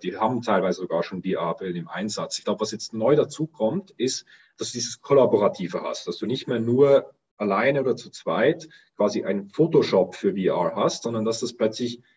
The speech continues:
äh, interaktiv wird, dass man sich mit Avataren trifft, dass diese Modelle persistent sind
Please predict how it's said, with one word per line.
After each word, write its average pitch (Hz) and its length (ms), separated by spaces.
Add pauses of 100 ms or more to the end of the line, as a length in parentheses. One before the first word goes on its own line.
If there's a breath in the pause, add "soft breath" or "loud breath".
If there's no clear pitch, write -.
(240 soft breath)
äh, 113 200
interaktiv 117 520
wird, 90 160
dass 101 100
man 107 100
sich 107 120
mit 113 120
Avataren 110 540
trifft, - 400 (300 soft breath)
dass 107 120
diese 113 220
Modelle 110 440
persistent 110 580
sind 175 320